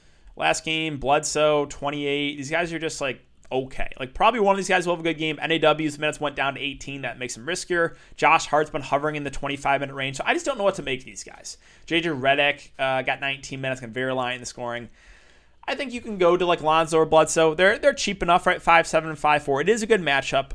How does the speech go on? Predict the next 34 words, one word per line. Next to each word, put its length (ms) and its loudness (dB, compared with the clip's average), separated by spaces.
um, 460 0
but 160 6
we're 100 2
not 180 2
seeing 120 -4
huge 440 -6
minutes 280 -2
out 140 2
of 60 -4
them. 320 -4
So 320 -2
I 100 0
think 160 -6
they're 100 0
just 180 -2
all, 140 4
like, 160 0
fine 240 -4
plays. 400 -16
Let's 100 -14
move 60 -2
on 100 8
to 60 2
Minnesota. 440 0
So 120 -6
still 240 -4
no 120 2
Karl-Anthony 380 -4
Towns. 460 -4
D'Angelo 340 2
Russell 280 2
at 40 2
eight 160 0
six. 460 -2